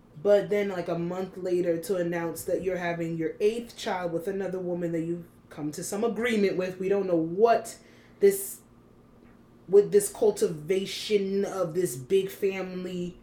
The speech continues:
unit all over the place is about with Nick Cannon. I did say, "Well, at least he's in his children's lives in some capacity and doing this, that, and the third." But I c-,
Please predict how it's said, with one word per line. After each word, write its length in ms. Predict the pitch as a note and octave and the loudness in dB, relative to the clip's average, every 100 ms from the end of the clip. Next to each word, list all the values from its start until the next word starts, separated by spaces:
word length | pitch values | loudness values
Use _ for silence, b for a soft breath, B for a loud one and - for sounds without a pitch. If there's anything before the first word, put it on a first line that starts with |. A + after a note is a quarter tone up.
| b b b - | b b b -14
unit 540 | D3 F3+ F#3+ F#3 F3+ | -6 -2 0 0 -2
all 180 | F3 F3+ | 0 0
over 180 | F3 E3+ | 0 -2
the 100 | E3+ | -2
place 300 | - E3+ F3 | -2 -4 -2
is 120 | E3 | -4
about 320 | E3 D#3+ - | -4 -4 -6
with 180 | D#3+ E3 | -4 -2
Nick 160 | E3 E3 | -2 -4
Cannon. 420 | F#3 E3 E3 E3 F#3 | -4 -4 -2 -4 -2
I 120 | A3 | -2
did 220 | G#3+ B3 | -2 -2
say, 180 | A#3+ G#3+ | 4 6
"Well, 380 | G3+ F#3+ F#3 - b b | 6 4 2 0 b b
at 80 | F3 | 0
least 180 | F3+ G3 | 0 -2
he's 140 | G#3 | -2
in 100 | G3 | -2
his 140 | G3 F#3 | -2 0
children's 400 | G#3+ G3 G3 F#3 | 2 2 2 -2
lives 360 | G3 F#3 F3+ F3 | -2 -2 -2 -2
in 100 | E3 | -2
some 200 | F3 F3 | -4 -2
capacity 720 | E3+ F#3+ E3+ E3 - E3 E3 | -4 -4 -4 -4 -4 -4 -2
and 100 | D#3+ | 0
doing 260 | E3+ E3 D#3+ | 0 0 0
this, 180 | E3 | -4
that, 160 | - E3+ | -4 -6
and 100 | D#3+ | -6
the 40 | |
third." 400 | E3 E3+ E3 D#3+ | -4 -2 0 -2
But 280 | D#3+ D#3 D3 b b b b b - - | -2 -4 -6 b b b b b -20 -6
I 220 | F#3+ A#3+ | -4 -2
c-, 80 | - | -4